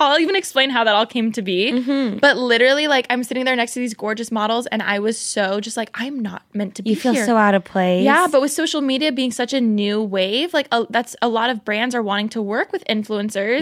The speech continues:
Speaker 2: Yeah.
Speaker 1: and creators because, um, for whatever different reasons. But it's crazy how we have to quickly learn and adapt and be like, "Okay,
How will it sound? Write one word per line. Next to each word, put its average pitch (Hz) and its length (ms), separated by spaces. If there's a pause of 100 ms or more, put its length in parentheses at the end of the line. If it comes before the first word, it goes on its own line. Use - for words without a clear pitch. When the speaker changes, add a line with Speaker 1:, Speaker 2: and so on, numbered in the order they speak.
Speaker 2:
Yeah. 180 300
Speaker 1:
and 247 100
creators 220 640
because, 214 580 (380)
um, 220 180
for 247 180 (120)
whatever 240 320
different 214 280
reasons. 208 380
But 214 320
it's 214 160
crazy 302 260
how 247 120
we 262 80
have 247 100
to 226 240
quickly 370 320
learn 277 220
and 233 120
adapt 240 460
and 240 80
be 220 80
like, 220 300
"Okay, 220 480